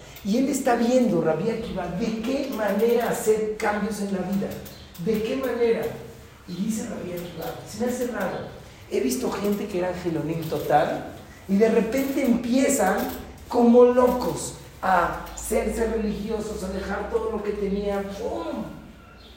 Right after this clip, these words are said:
Y eso no sirve, no hace un cambio. He visto chavos que ellos vienen el primer día del año con toda la voluntad más, más grande para crecer, para estudiar, para seguir, para llegar a las tefilot, con la más.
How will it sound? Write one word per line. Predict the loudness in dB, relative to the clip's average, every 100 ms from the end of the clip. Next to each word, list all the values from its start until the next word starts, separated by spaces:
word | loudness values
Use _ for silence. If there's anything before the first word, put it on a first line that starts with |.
| -2
Y | 0
eso | 0 -2 -4
no | -4
sirve, | -4 -4 0 2
no | 2 0
hace | -2 -4
un | -4
cambio. | 0 0 0 -4 -6 -10 -14 -4
He | -2
visto | 0 -2 -4
chavos | -2 -2 -2 -4 -6 -12 -14 -8
que | 0
ellos | 0 0 -4 0
vienen | 0 0 0
el | 0
primer | -2 0 0 0
día | 0
del | 0 -2
año | -4 -2 -2 -4 -6 -12 -10
con | -8 -8 -8
toda | -6 -4 -4
la | -6
voluntad | -8 -8 -8 -10 -8 -10 -8 -6
más, | -6 -6 -6
más | -6 -4 -4
grande | -4 -4 -4
para | -6 -6
crecer, | -4 2 4 4 0 -2
para | -6
estudiar, | -6 -4 -4 -2 0 0 -2 -8 -12 -8
para | -6 -6
seguir, | -6 -8 -4 -4 -4
para | -4 -4 -4
llegar | -2 0
a | 0
las | -2
tefilot, | -6 -8 -6 -6 -8
con | -6 -4 -2 -2
la | -2
más. | 0 -2 -4